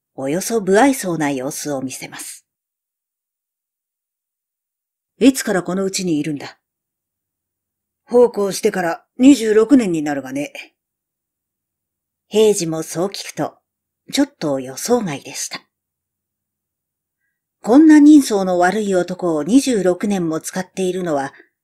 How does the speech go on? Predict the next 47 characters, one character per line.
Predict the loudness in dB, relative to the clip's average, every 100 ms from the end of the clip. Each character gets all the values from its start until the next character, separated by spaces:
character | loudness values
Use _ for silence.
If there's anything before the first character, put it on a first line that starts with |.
| _ _ _ _
よ | -16 -12
く | 0
よ | 0
く | 2 0
の | 0
事 | 0
情 | 0 0 0
が | -2
あ | -4
る | -6
か。 | -8 -14 _ _ _ _ _ _ _ _ _ _
で | -2 0
な | 0
け | -2
れ | -2 -2
ば、 | -4 -6 _ _ _ _ _ _
こ | 2
の | 6 6
男 | 4 0 0
は | 0
見 | -2
か | -4 -2
け | -2
に | -2
よ | -2
ら | 0 0
ぬ | 0
善 | 0 0 0
人 | -2 -2
で、 | -4 -6 _ _ _ _ _ _ _
主 | -2 0 0 -2
に | -6 -6
腹 | -6 -2 -2
の | -2
底 | -2 -4
か | -4
ら | -4
信 | -6 -6 -4
頼 | -4 -6
さ | -6 -8
れ |
た | -6 -8
せ | -8 -8
い |
で | -8
し | -12 -14
ょ | -14